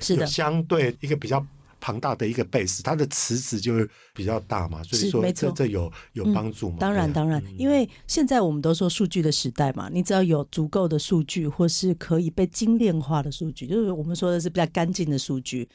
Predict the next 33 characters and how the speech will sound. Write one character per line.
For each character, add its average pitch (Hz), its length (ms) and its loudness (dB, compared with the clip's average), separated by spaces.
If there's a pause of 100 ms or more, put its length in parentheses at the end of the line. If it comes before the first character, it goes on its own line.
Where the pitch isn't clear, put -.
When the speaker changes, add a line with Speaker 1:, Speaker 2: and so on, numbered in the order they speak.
Speaker 2:
它 196 140 0
能 180 120 2
带 180 140 2
来 160 140 4
的 156 100 4
价 151 240 0
值 143 180 -6
就 143 140 -2
会 120 460 0
加 139 160 0
倍 147 180 -2
又 151 140 -2
再 127 180 -4
加 123 160 -4
倍， - 60 -8
Speaker 1:
是。 139 100 -2
Speaker 2:
又 120 80 2
再 127 160 -4
加 - 260 -12
倍。 - 160 -10 (300)
Speaker 1:
可 160 60 2
是 269 120 0
志 202 220 -2
颖 135 160 -2
说 196 180 0
到 190 140 0
这 147 180 0
个， 135 160 0
我 104 140 -2
倒 120 260 -2
是 120 280 -4
有 131 240 -2
点 95 420 -4